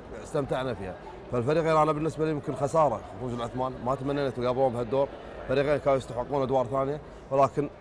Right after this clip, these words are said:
اللي فاز هذه القرعه، آه، الف مبروك صراحه حق انه اخذها الهلال المطيري اللي قدر ياخذها بجداره، وهارد لك حق انه اخذها عبد الوهاب العثمان.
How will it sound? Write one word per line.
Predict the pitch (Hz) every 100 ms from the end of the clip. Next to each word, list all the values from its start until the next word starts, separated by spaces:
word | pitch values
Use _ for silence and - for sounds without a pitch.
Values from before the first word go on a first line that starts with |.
| - - - - 131
اللي | 135
فاز | 139 131 113
هذه | 131 135
القرعه، | 120 135 123 - - - -
آه، | 127 127 123 120 117 110 -
الف | 135 123
مبروك | 123 135 120
صراحه | 135 123 -
حق | 120
انه | 123 123
اخذها | 110 120
الهلال | 120 117
المطيري | 101 131 127
اللي | 113
قدر | 117 120 113
ياخذها | 107 107 120
بجداره، | 101 110 123 143 175 - - 135
وهارد | 139 120
لك | 117
حق | 107 110
انه | 120 117
اخذها | 107 110
عبد | 98
الوهاب | 98 95
العثمان. | 85 85 90